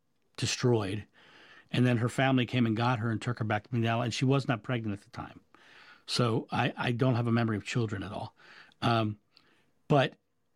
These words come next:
the, the idea of did he resurrect, I tru-, I truly believe he did, but I did a video on resurrection too. If you go to India right now and you talk to the famous gurus or the, or the big names, they'll tell you how they,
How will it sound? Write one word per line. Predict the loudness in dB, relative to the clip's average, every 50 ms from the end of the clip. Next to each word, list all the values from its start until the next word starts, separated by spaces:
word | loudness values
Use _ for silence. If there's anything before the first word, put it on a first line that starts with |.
| _ _ _ _ _ _ _ _ _ 0
the, | 4 4 6 6 4 2 2
the | 2 4 4 4
idea | 4 4 4 4 4 4 4
of | 4 2 2 2 2 0 -4 -6 -4 2
did | 2 2 4
he | 4 4
resurrect, | 4 4 2 0 -2 0 2 2 2 0 -2 -2 0
I | 0 0 0 -2
tru-, | -6 -4 2 2 2 2 2
I | 0 -2 -2
truly | 0 0 2 4 4 4
believe | 4 4 4 4 4 2
he | 0
did, | 0 2 2 2 2 0 0 0 2
but | 4 4 4 4 -2 -10 _ _ _ _ -20 -20 -20 -20 -20 -20 -20 -20 -20 _ _ _ -2
I | 0 2 4
did | 4 6 4
a | 6
video | 4 4 4 4 4 4
on | 4 2
resurrection | 2 0 0 0 0 0 0 -2 -2 -4 -6 -6 -6 -6
too. | -4 -2 0 0 0 0
If | -2 0 0
you | 4
go | 4 4
to | 4 2
India | 2 2 4 4 4 4 4 2
right | 2 0 -2 -2
now | -2 -2 -2 -2 -2 -4 -6 -8 _ _ _ -20 -20 -20 -20 -20 -16 -4 -2
and | 0 2
you | 2
talk | 2 2 2 0 0 0
to | 0 2 4 4 4 4 2 0 -2
the | -4 -4 -2
famous | 0 0 0 2 0 -2 -4
gurus | -4 -2 0 2 4 4 4 4 2 0
or | -2
the, | 0 0 0 0 0 0
or | 0 0
the | 0 0
big | 0 0 0 0
names, | 0 0 0 0 2 0 0 -2 -4 _ -20 -20 -20 -20 -16 _
they'll | 0 0 0
tell | 2 2 2 2
you | 4 2 2
how | 2 2 2 2
they, | 2 2 2 2 0 -2